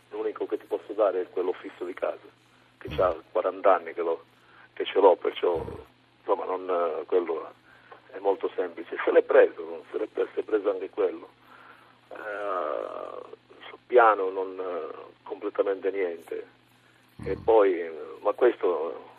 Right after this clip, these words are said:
Speaker 1: eh, ce li hanno estorti, non è che ce li abbiamo dati così
Speaker 2: Ma c'era in effetti uno dei
Speaker 1: volentieri, eh.
Speaker 2: sequestratori che parlava italiano, Calcagno, perché ne-,
Speaker 1: No,
Speaker 2: in altri
Speaker 1: no, tra i sequestratori no, però ci dissero,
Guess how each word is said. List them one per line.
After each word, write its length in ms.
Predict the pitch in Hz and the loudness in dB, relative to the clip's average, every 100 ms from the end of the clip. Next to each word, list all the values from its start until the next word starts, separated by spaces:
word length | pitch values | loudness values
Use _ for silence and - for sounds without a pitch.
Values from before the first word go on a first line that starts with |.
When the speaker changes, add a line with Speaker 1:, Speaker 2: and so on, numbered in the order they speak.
| - - | -20 -6
Speaker 1:
eh, 220 | 95 104 | 0 0
ce 120 | - 117 | 2 6
li 100 | 110 | 8
hanno 160 | 101 | 8
estorti, 460 | 90 - 110 92 92 | 4 6 8 8 4
non 140 | 104 | 2
è 40 | 107 | 2
che 80 | - | 2
ce 120 | 95 | 2
li 180 | 98 101 | 6 6
abbiamo 400 | 98 101 98 98 | 8 8 6 6
dati 300 | 98 - 95 | 4 4 0
così 300 | 87 92 95 | -4 -2 -2
Speaker 2:
Ma 80 | 107 | 0
c'era 260 | - 160 151 | 2 4 4
in 60 | |
effetti 360 | 123 - 120 117 | 2 4 6 6
uno 100 | 113 | 6
dei 120 | 104 | 8
Speaker 1:
volentieri, 20 | |
eh. 60 | 98 | 8
Speaker 2:
sequestratori 580 | - 113 - 107 117 107 | 8 4 2 2 2 0
che 120 | 104 | 0
parlava 320 | - 92 98 | -2 0 0
italiano, 420 | 92 92 98 85 | 0 0 0 -2
Calcagno, 480 | 80 78 - 95 85 | -4 -4 -2 0 0
perché 260 | 82 - 104 | -4 -2 0
ne-, 80 | 107 | 4
Speaker 1:
No, 100 | 101 | 4
Speaker 2:
in 60 | |
altri 220 | 127 117 | 4 2
Speaker 1:
no, 60 | 101 | 4
tra 120 | 101 | 6
i 80 | 104 - | 6 6
sequestratori 640 | 104 101 101 104 113 104 | 0 0 2 4 6 4
no, 180 | 92 80 | 2 2
però 260 | 98 104 98 | 6 6 6
ci 120 | - | 2
dissero, 540 | 101 110 - 101 95 | -6 -4 2 4 4